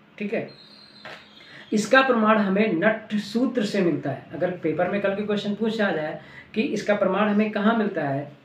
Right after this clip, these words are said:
शास्त्रीय नृत्यों का, शास्त्रीय नृत्यों का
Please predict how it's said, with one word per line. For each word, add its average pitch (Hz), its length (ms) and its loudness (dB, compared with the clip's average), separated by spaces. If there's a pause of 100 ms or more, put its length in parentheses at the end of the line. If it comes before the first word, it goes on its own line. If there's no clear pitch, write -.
शास्त्रीय 170 480 0
नृत्यों 156 420 -2
का, 147 320 -6 (260)
शास्त्रीय 180 400 -2
नृत्यों 160 420 -2
का 139 140 -8